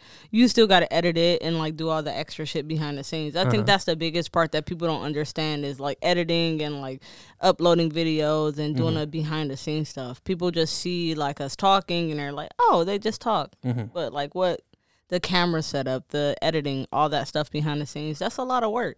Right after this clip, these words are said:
Speaker 2: Mm-hmm.
Speaker 1: I don't know how to do that shit, so.
Speaker 2: And I, I take shortcuts, even just doing this. So, uh, you, you can do things a way where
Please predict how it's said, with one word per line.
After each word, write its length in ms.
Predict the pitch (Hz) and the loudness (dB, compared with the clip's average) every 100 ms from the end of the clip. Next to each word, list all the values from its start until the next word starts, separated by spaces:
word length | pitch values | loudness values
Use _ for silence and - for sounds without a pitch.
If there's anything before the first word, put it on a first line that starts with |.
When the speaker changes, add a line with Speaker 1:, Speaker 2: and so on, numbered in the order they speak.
| - | -8
Speaker 2:
Mm-hmm. 280 | 123 117 110 - | -8 -6 -10 -4
Speaker 1:
I 120 | 165 | -2
don't 140 | 269 | 0
know 80 | 226 | 2
how 80 | 156 | 0
to 80 | 147 | -2
do 160 | 143 135 | -6 -4
that 200 | 131 143 | -4 -4
shit, 300 | 151 170 - | -6 -8 -8
so. 260 | 151 147 139 | -6 -6 -8
Speaker 2:
And 240 | 160 165 156 | -4 0 6
I, 220 | 151 139 120 - - | 6 6 0 -18 -4
I 80 | 151 | -2
take 260 | - 165 - _ - | 4 4 4 _ -8
shortcuts, 760 | - 170 - 113 - - - - _ _ - _ _ _ - | 4 6 4 -6 -6 -10 -12 -16 _ _ -20 _ _ _ 0
even 380 | 147 135 120 | 2 2 -2
just 220 | 113 127 - | -2 -2 4
doing 260 | 127 117 | 4 4
this. 360 | 120 98 - - - _ _ _ - - - _ | 2 -2 -6 -12 -20 _ _ _ -20 -20 -20 _
So, 640 | - 135 123 117 110 113 _ - _ _ - | 4 6 6 4 2 -4 _ -20 _ _ -4
uh, 360 | 120 104 98 - - - _ _ - | -2 0 -2 -8 -20 -20 _ _ -20
you, 200 | - - - - - - - - - | -20 -18 -20 -20 -14 -14 -14 -20 -20
you 180 | - 147 | 0 0
can 580 | - - 143 139 139 127 | 0 0 2 4 2 -2
do 400 | 120 135 127 123 | 4 8 8 6
things 480 | 123 139 131 131 120 | 2 0 2 2 2
a 80 | 120 | 2
way 360 | 123 123 123 120 | 2 2 2 0
where 420 | 117 110 110 | -2 -2 -4